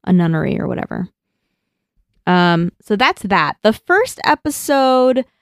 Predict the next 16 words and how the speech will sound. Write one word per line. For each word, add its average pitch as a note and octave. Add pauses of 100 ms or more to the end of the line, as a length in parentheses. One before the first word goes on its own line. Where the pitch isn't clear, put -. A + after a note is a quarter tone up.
(300)
went, G#3
like, G3
so A#3+
that B3
was B3+
episode G#3
two, E3
but, -
like, F#3+
the G#3
first -
episode C4
we A3
kinda G#3+
jump F#3+
right E3+